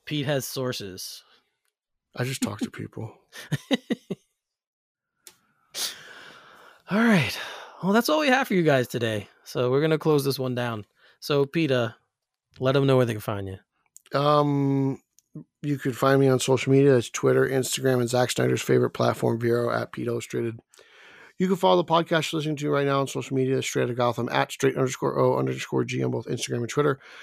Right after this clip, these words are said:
Speaker 2: We have a Facebook group and a Facebook fan page. Consider joining and following both. There's a lot of good f-, discourse there. Um, everything that we discuss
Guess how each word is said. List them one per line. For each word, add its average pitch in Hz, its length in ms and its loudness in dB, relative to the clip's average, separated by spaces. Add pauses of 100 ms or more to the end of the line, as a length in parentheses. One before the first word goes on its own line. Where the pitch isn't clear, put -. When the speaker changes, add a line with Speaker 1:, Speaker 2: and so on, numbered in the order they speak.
(180)
Speaker 2:
We 165 80 4
have 180 120 6
a 175 60 -6
Facebook 180 320 2
group 170 240 4
and 151 80 2
a 127 40 -2
Facebook 151 380 -2 (200)
fan 143 180 2
page. 139 260 2
Consider 139 360 0
joining 131 340 4
and 120 100 2
following 131 400 0
both. 120 240 -2
There's 120 160 -2
a 120 40 -4
lot 120 160 -2
of 117 60 -8
good 117 140 -4
f-, - 220 -20
discourse - 480 -2
there. 120 300 -2 (440)
Um, 120 200 2
everything 131 400 4
that 127 100 4
we 123 80 2
discuss 120 560 -2